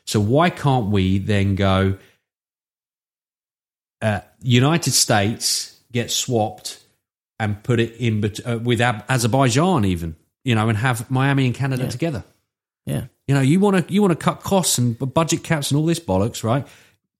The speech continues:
Speaker 1: Sort the calendar out
Speaker 2: Yeah.
Speaker 1: so that we're not going using all this carbon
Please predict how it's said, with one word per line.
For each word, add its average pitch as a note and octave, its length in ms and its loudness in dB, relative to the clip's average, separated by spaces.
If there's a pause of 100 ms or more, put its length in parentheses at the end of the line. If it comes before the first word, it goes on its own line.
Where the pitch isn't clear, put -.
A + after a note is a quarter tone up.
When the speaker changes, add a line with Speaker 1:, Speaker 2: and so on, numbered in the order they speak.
(340)
Speaker 1:
Sort - 360 0
the D3+ 60 -10
calendar F#3 480 2
out G2 180 2
Speaker 2:
Yeah. F#3+ 60 0
Speaker 1:
so - 160 2
that F3+ 80 2
we're F#3+ 100 2
not A#3 240 0
going B2 460 2 (300)
using E3+ 340 2
all A#3+ 160 2
this - 280 2 (120)
carbon B2 520 0